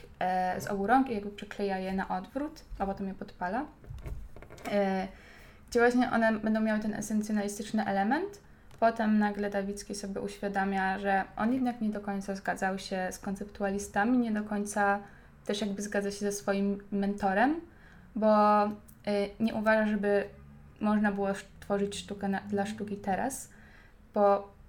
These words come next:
te-, on też jakby zauważył to, że teraz tak naprawdę to nie artysta tworzy sztukę, ale określa ją publiczność i instytucje i że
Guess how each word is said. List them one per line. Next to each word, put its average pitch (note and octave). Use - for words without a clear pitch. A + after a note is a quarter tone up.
te-, A3
on B3+
też C4+
jakby A#3+
zauważył A3+
to, G#3+
że G#3
teraz A#3
tak A#3
naprawdę A3
to A#3+
nie A3+
artysta A3+
tworzy G3+
sztukę, A3+
ale G#3+
określa G#3+
ją G3+
publiczność G#3+
i -
instytucje G#3+
i A3
że G#3+